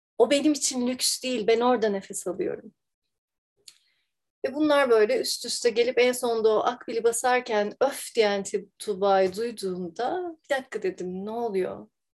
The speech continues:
Ne hissediyorsun? Ne yaşıyorsun?" Ve, e, şükürler olsun, hızlı bir şekilde bana dedirtti ki ben mimarlığı bırakıyorum. Çünkü benim yapmak istediğim şey bu değil.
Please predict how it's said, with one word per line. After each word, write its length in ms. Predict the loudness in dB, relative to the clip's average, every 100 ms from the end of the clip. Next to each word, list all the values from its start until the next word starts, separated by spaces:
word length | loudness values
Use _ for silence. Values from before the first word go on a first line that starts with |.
| _
Ne 140 | -6 -4
hissediyorsun? 960 | -4 -4 -2 0 -2 -4 -12 -12 -16 _ _ _ -6
Ne 80 | -4
yaşıyorsun?" 760 | -2 0 0 0 -6 -12 -14 _ _ -20 _ _ _ _ _ -20 -20 -20 -20 -20 -20 -20 -4
Ve, 380 | 4 6 6 2 0
e, 100 | 2 2 -2 -2 -4 -4 -8 -8 -10 -12 -14 -18 _
şükürler 460 | -10 -8 -6 2 4
olsun, 600 | 4 2 -4 -8 -10 -12 _ _ -10
hızlı 340 | -6 -4 -4
bir 60 | 0
şekilde 760 | 0 0 -4 -4 -2 -2 -2 2
bana 460 | 2 4 2 0 _ _ _ 0
dedirtti 520 | 0 0 -8 -10 -10
ki 160 | -2 4
ben 180 | 4 4
mimarlığı 480 | 0 0 0 -2
bırakıyorum. 540 | -4 -8 -2 -2 -2 -10 _ _
Çünkü 180 | -10 2
benim 180 | 4 4
yapmak 300 | 2 0 -8
istediğim 340 | -8 -6 -6
şey 220 | -4 -4
bu 120 | -6 -6
değil. 280 | -6 -8